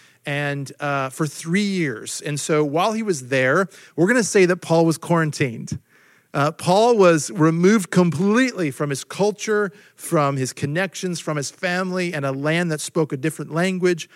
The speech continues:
am-, around a different way of doing things. Paul was essentially quarantined for three years. Now, we wholeheartedly believe that this isn't gonna last three years, and we're believing it's not gonna last three months.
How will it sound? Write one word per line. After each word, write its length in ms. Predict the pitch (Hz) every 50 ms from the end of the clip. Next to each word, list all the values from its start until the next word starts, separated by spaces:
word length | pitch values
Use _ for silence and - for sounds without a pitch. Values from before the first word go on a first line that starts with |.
| - - - -
am-, 160 | - 143 147 143 147 -
around 360 | 143 139 139 147 143 143 139
a 40 | 131
different 520 | 123 110 160 165 156 - 180 156 147 -
way 220 | - 147 143 139 135
of 160 | 123 117 120
doing 260 | 147 170 180 175 165
things. 340 | - - 175 170 143 - - 160
Paul 300 | - - 185 196 208 208
was 160 | 202 175 -
essentially 460 | 175 143 - - 160 143 - - 151 139
quarantined 680 | - - - 165 156 151 143 - - 147 139 135 127
for 140 | - - 131
three 260 | 117 - - - 139
years. 420 | 143 147 151 135 113 113 - - - _ - - - - - - -
Now, 100 | 147 143
we 140 | 139 156 175
wholeheartedly 560 | 165 139 170 170 160 151 160 160 156 147 151
believe 320 | 139 143 139 139 147 151 135
that 60 | 131
this 200 | 131 139 - -
isn't 140 | 147 139 131
gonna 140 | 143 139 135
last 300 | 135 131 131 123 - -
three 180 | 147 139 135
years, 300 | 131 131 135 147 151 123
and 80 | 139 135
we're 80 | 127
believing 360 | 120 135 127 131 131 123 135 127
it's 180 | 127 113 -
not 120 | 143 127 120
gonna 160 | 135 131 127
last 240 | 127 120 123 - -
three 180 | - 143 123
months. 480 | 117 139 160 156 156 180 - - -